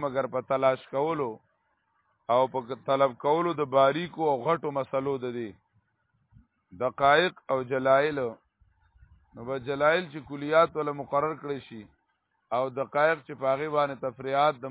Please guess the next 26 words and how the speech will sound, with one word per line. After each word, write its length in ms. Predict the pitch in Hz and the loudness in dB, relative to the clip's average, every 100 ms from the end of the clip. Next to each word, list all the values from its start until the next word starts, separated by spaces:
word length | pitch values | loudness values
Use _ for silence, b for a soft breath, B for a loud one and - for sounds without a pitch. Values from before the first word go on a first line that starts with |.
| 131 | -10
مسایلو 440 | 120 139 147 143 | -6 -2 -2 -4
د 80 | 127 120 | -10 -10
جزئیاتو 520 | 123 127 139 139 123 | -10 -4 -2 -2 -6
څه 60 | 151 - | -16 -12
کړی 180 | 113 104 | -14 -14
شي، 100 | 98 101 _ _ | -20 -20 _ _
وکړی 360 | 131 120 120 104 - | -12 -10 -8 -8 -10
شي. 120 | 101 _ _ _ _ _ _ _ _ _ _ _ _ _ _ _ _ _ - | -20 _ _ _ _ _ _ _ _ _ _ _ _ _ _ _ _ _ 0
او 120 | 127 147 | 0 0
ده 60 | 175 | -2
ته 80 | 170 | -2
پته 280 | 160 180 180 | 0 -2 0
ولګېده، 500 | 185 175 156 156 143 143 | 2 2 2 -2 -2 -2
دی 120 | 160 | -4
پوه 280 | 147 165 160 | -4 -2 -2
شو 160 | 139 | -4
چې 140 | 127 135 156 | -8 0 0
انه 320 | 160 156 147 | 2 -2 2
لا 160 | 151 151 | 6 6
يتيسر 460 | 147 143 143 - 139 131 | 4 -2 -6 -4 -6 0
له 100 | 131 151 | 0 0
الوصول 480 | 147 139 - 156 156 | -4 -8 -6 -6 -6
الیه، 600 | 143 135 147 147 127 107 - _ _ _ _ _ _ _ _ _ _ | -8 -2 0 0 -2 -8 -14 _ _ _ _ _ _ _ _ _ _
چې 80 | - | -12
نه 160 | 143 175 | -8 -6
دي 80 | 170 | -4